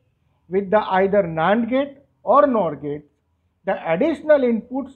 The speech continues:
on these gates provide a convenient means for application of the input signal to the switch the flip-flop from one stable state to another stable state. The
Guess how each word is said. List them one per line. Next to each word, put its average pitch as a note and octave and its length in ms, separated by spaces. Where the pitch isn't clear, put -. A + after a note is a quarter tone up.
on F#3 300
these F3+ 320
gates G3+ 340
provide B3 460
a G#3+ 100
convenient A#3+ 800
means A#3 420
for G3 160
application G#3 720
of D#3 240
the E3+ 200
input D#3+ 540
signal G3 540
to G3 100
the F#3+ 300
switch D4 280
the F#3 100
flip-flop F#3+ 560
from D#3+ 320
one A#3+ 240
stable G#3 460
state A3+ 440
to G#3+ 300
another G#3 500
stable D3 340
state. - 220
The F3 180